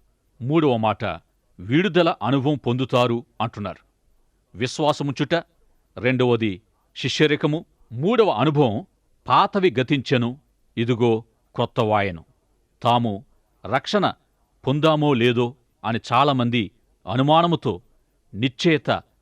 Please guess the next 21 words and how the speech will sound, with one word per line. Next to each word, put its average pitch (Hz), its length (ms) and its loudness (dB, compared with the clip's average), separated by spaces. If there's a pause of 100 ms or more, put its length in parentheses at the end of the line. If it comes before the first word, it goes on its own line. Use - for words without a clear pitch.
(120)
లోపముతో 135 680 0 (240)
ఉంటూ 117 220 -4
ఉంటారు. 107 360 -4 (580)
అట్టి 165 200 0
ఒక 151 180 2
వ్యక్తిని 151 480 0 (420)
నీవు 147 320 2
అవిశ్వాసివి 175 800 0 (340)
అని 127 120 0
ఖండితంగా 147 640 0
అనినప్పుడు 131 480 0 (500)
అభ్యంతరపడతాడు. 120 920 -2 (440)
ఎందుకంటే 143 640 2 (360)
అతడు 151 240 0
విశ్వసించాడు. 135 760 -6 (640)
మరి 151 140 2
ఇతనికి 175 500 0 (260)
అనుమానం 160 420 2
ఎందుకు, 165 400 -2 (460)
లేక 131 140 -2
ఎందుకు 151 600 0